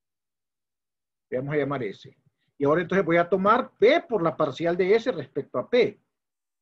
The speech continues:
Y eso ya me debe dar N,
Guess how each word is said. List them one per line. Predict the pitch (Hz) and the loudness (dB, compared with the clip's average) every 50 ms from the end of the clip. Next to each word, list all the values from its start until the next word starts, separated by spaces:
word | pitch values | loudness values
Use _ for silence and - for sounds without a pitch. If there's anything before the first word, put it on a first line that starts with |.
| _ _ - | _ _ -6
Y | 147 170 | -4 -4
eso | 170 185 190 | -2 0 0
ya | 170 170 170 | 0 0 0
me | 180 180 | 0 0
debe | 175 170 175 180 | 0 0 2 2
dar | 170 165 170 190 220 247 233 202 - _ _ _ _ _ _ _ _ _ _ _ _ _ _ _ _ _ _ _ _ _ _ _ _ _ | 2 2 2 2 0 0 -4 -8 -12 _ _ _ _ _ _ _ _ _ _ _ _ _ _ _ _ _ _ _ _ _ _ _ _ _
N, | - 151 156 156 170 165 156 147 143 139 127 120 120 113 | -4 -4 -4 -2 -2 -2 0 2 2 2 0 -2 -6 -16